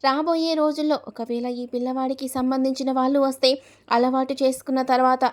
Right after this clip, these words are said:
నరకం కనిపిస్తోంది. బిడ్డను పంపించాలంటే, బిడ్డను ఉంచినా గాని జరిగే కాలంలో పెరుగుతున్న పిల్లల తెలివితేటలకు ఎన్నో గొడవలు వస్తాయి. అవన్నీ కూడా ఆలోచించుకోవాలి. ఇటువంటి నిర్ణయాలు తీసుకోవడం సులువు అనుకోకూడదు. మనకు పిల్లలు లేకపోతే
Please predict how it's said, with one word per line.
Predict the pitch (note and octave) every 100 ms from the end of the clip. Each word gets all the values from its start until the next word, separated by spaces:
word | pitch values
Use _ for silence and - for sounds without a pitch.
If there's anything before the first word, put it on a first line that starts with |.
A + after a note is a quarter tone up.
| -
నరకం | G#3 G#3+ A#3 A#3+
కనిపిస్తోంది. | A#3+ B3+ C4 - B3+ B3+ B3+ - _ C#4
బిడ్డను | C#4 D#4 D#4+
పంపించాలంటే, | D#4+ D4 D4+ D4 D4+ C#4+ C#4 C#4 C#4 - _ C#4
బిడ్డను | C#4 B3+ D4
ఉంచినా | C#4 C4+ C4+ C#4+ D4
గాని | C#4 C#4 C4
జరిగే | G3+ G#3+ G#3+ A#3+
కాలంలో | A#3+ A#3+ B3 B3 B3+
పెరుగుతున్న | B3+ B3 B3 C4 C4 C4
పిల్లల | C4 B3 C4
తెలివితేటలకు | C4 B3+ C4 C4+ C4+ C4 C4+ C4 B3 _ _
ఎన్నో | G#3+ G#3+ A3 A3+
గొడవలు | A3+ A#3+ B3 B3
వస్తాయి. | B3 A#3+ B3 A#3+ - - -
అవన్నీ | A#3 A#3+ B3 B3+ B3+
కూడా | B3 B3
ఆలోచించుకోవాలి. | B3 A#3 B3+ C4 B3+ C4+ C4 B3+ B3+ B3+ -
ఇటువంటి | G3+ A3 A3 A3+
నిర్ణయాలు | A#3 A#3 B3 B3+ B3+
తీసుకోవడం | C4 B3 B3+ - B3 B3 B3 - _ -
సులువు | - C4 B3+ B3
అనుకోకూడదు. | B3 B3 B3+ B3+ B3+ B3+ A#3+ - - -
మనకు | C#4 D#4 D#4+
పిల్లలు | D4+ C4+ D#4
లేకపోతే | D#4+ D4 C#4+ C#4+ C#4+ C4+